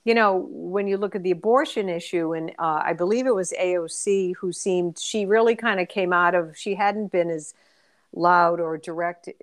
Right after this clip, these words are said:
in, in more recent months, but I think she's kinda threw it out there, and, and she seems angry at actually both Biden, Nancy Pelosi, their whole top tier leadership,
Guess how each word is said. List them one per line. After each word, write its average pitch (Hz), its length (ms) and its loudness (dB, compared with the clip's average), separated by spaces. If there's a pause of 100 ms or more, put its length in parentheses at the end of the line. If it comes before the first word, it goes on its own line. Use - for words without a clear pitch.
in, 156 260 -10
in 160 220 -6
more 156 240 -2
recent 214 440 -2
months, 156 300 -6
but 175 220 -2
I 170 80 -2
think 185 340 -6
she's 202 340 -4
kinda 180 380 -4
threw 196 380 2
it 226 80 2
out 180 280 2
there, 175 320 0
and, 165 300 -4
and 185 180 -2
she 262 280 2
seems 220 420 0 (100)
angry 214 600 2 (340)
at 240 180 4
actually 262 460 2
both 185 320 -6
Biden, 233 460 -2
Nancy 202 340 -10
Pelosi, 196 640 -4
their 190 140 0
whole 311 240 4
top 311 300 -6
tier 208 200 -2
leadership, 220 540 -4